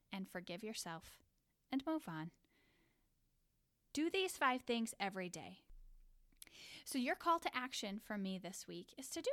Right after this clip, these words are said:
these five things every single day for the rest of this week.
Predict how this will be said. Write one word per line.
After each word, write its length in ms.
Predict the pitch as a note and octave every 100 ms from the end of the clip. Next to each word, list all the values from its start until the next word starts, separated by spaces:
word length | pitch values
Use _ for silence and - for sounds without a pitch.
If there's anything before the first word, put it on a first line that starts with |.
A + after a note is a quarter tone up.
| G#4
these 220 | F#3 -
five 240 | D#3+ E3
things 320 | - E3+ E3+ - -
every 280 | D4+ E4+
single 280 | E4 E4+ D4+
day 200 | B3+ G#3+
for 180 | A3+ A3+
the 120 | G3+
rest 220 | F3+ -
of 100 | G3+
this 200 | F3+ F3+ -
week. 320 | G#2+ -